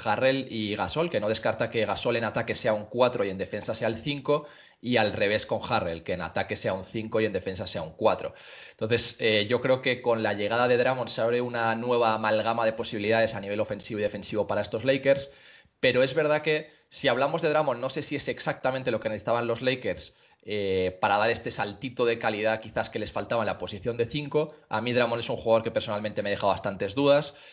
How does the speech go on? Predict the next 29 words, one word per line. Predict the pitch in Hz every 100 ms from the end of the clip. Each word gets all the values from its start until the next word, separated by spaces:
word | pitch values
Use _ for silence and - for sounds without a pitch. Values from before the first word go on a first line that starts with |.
| - -
Eh, | 101 95
creo | 117 113
que |
la | 113
reputación | 101 107 120 113 101 127 113 104
que | 98
tiene | 113 110 107
a |
nivel | 104 107 110
defensivo, | 104 101 95 - 117 104 101 98
eh, | 98 95 92
no | 95 107
está | 104 95
infu-, | 95 - 95
no | 110
est-, | 110
no, | 98 110
no, | 113 95
no | 110
está, | - 110 101 - -
no | 117
es | 107
realista. | 110 107 139 - 131 131 - - -
Creo | - 123
que | 123
además | 113 120
a | 127
nivel | 110 113
ofensivo, | 113 110 131 120 110